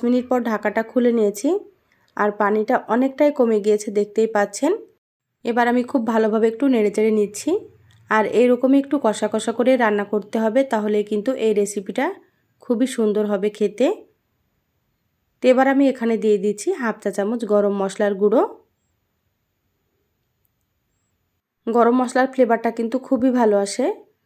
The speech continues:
তা আপনারা চাইলে গরম মশলার পরিবর্তে এখানে ভাজা জিরার গুঁড়া দিতে পারেন। এবার আমি এখানে দিয়ে দিচ্ছি এক চামচ ঘি। ঘি দিলে কিন্তু এই রেসিপিটা খেতে অনেক বেশি ভালো লাগবে। এবার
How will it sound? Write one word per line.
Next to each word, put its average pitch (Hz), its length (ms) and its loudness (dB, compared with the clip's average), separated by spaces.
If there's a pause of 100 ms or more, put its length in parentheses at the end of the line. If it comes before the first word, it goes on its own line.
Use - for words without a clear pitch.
(220)
তা - 80 -6
আপনারা 220 320 0 (100)
চাইলে 214 280 0
গরম 202 320 2
মশলার 226 340 -4
পরিবর্তে 202 440 -2
এখানে 294 220 0 (120)
ভাজা 208 220 2
জিরার 196 300 2
গুঁড়া 214 200 0
দিতে 247 260 -2
পারেন। 185 300 -4 (460)
এবার 247 240 -4
আমি 254 220 -2
এখানে 226 280 -4
দিয়ে 214 160 2
দিচ্ছি 208 180 -4 (160)
এক 214 140 -6
চামচ 208 260 0 (140)
ঘি। 226 140 -2 (800)
ঘি 214 220 0
দিলে 254 280 4
কিন্তু 254 180 -2 (160)
এই 220 80 4
রেসিপিটা 208 480 -2
খেতে 226 300 -4
অনেক 202 300 0
বেশি 214 200 -4
ভালো 202 260 -2
লাগবে। 196 340 -2 (920)
এবার 208 180 0